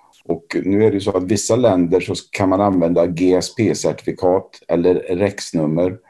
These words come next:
Och det är väl där som oklarheten är lite grann. En vara som kommer in ifrån Kina till exempel, eh, vi kan ta, nej, vi kan ta Indien,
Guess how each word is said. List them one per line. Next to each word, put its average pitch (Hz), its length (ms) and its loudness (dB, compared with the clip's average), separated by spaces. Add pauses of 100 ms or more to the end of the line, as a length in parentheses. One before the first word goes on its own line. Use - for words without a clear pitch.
(140)
Och 82 120 -6
det 90 60 0
är 95 80 4
väl 90 100 -2
där 101 220 4
som 101 480 -2
oklarheten 87 720 0
är 85 140 2
lite 110 160 -2
grann. 85 160 0
En 87 120 0
vara 95 340 4
som 104 200 -2
kommer 113 260 2
in 90 180 4
ifrån 90 460 0 (240)
Kina 87 440 2
till 90 180 -2
exempel, 90 800 0 (560)
eh, 87 80 4
vi 90 160 -2
kan 101 120 0
ta, 85 240 2
nej, 95 160 2
vi 92 80 -2
kan 92 140 -2
ta 98 120 2
Indien, 95 600 0